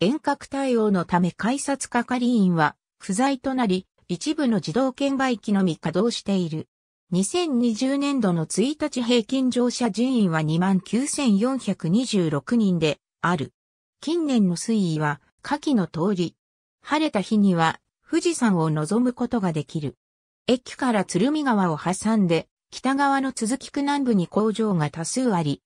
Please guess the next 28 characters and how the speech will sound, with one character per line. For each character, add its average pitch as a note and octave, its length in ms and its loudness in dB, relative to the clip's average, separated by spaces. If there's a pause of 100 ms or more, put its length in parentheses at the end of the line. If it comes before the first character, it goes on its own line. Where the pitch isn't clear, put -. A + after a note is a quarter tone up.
(160)
駅 - 260 0
と F#3 140 0
人 F#3+ 260 2
道 B3+ 180 0
橋 A#3+ 280 2
で G#3+ 120 2
連 F#3+ 200 0
絡 B3 200 -4
し - 140 -8
て G3 140 0
い F3 120 -2
る。 D#3 180 -8 (540)
ま F#3+ 120 0
た、 G#3+ 220 0 (220)
駅 C4 280 0
の A3+ 120 4
ホ A3+ 220 2
ー - 20 2
ム A#3+ 140 2
端 A3+ 240 0
か F#3+ 160 -2
ら E3 200 0 (240)
八 G#3+ 360 0
王 B3 180 2
子 B3+ 160 0
寄 A3+ 140 4
り A3 120 2
に G#3 200 2